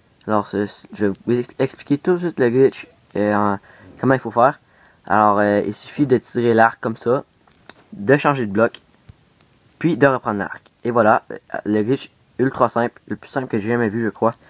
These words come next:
Alors votre ar-, votre arc a maintenant une flèche déjà, euh, installée dessus.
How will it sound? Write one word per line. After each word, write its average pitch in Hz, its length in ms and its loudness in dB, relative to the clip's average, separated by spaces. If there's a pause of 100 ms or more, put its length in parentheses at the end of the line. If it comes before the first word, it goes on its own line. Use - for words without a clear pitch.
(600)
Alors 101 220 2
votre 110 260 0
ar-, 143 200 4
votre 117 320 -2
arc 147 200 -2
a 120 120 0
maintenant 120 300 0
une 120 100 -2
flèche 131 260 -2
déjà, 107 240 0
euh, 104 300 4
installée 113 300 -2
dessus. - 300 -6